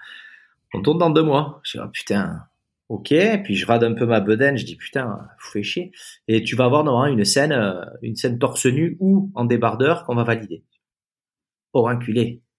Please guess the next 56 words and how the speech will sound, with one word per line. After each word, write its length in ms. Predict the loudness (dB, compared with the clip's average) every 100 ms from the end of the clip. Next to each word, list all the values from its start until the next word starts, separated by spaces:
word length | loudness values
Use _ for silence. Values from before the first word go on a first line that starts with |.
| _ _ 2
Et 60 |
elle 120 | 4
me 80 | 2
dit 80 | 2
ça 140 | -2 0
exprès, 640 | -2 2 2 2 -2 -10 _ _ _ _ _
en 140 | -6 -2
sachant 360 | 0 2 2
si 200 | 0 -4
je 80 | 0
veux 100 | 2
me 140 | 2 2
préparer 340 | 0 2 4
ou 120 | 2
pas, 160 | 2 0
tu 120 | 0
vois. 220 | -2 -4 -6 -20 _ _ _ _ -8
Euh, 340 | -6 -4 -6
j'ai 180 | -6 -6
beaucoup 240 | -6 -4 0
de 60 |
scènes, 220 | 2 2
deux 200 | 2 0
épisodes, 420 | 0 0 0 0 0
c'est 120 | -2
beaucoup, 320 | -2 -2 -2
y 80 | -2
a, 60 | -4
je 60 |
suis 120 | -8
pas 120 | -6 -6
que 200 | 0 0
en 80 | 2
débardeur, 400 | 0 0 -2 -4
si 60 |
tu 60 | -2
veux. 80 | 2
Mais 460 | 4 2 -2 -14 _ _ _ _ _ _ _ _ _
souvent, 320 | -4 0 0
quand 180 | 2 0
t'as 100 | 2
un 60 | 0
truc 160 | -2
comme 160 | -2 0
ça, 140 | 0
le 100 | 0
producteur 400 | 0 0 0 0
te 80 | 2
le 100 | 2
dit 140 | 2 0
pour, 320 | 0 0 -2 -12 _ 0
voilà, 200 | 2 2
te 100 | -2
mettre 200 | -4 -4
en 40 |
condition. 440 | -4 -4 -4 -8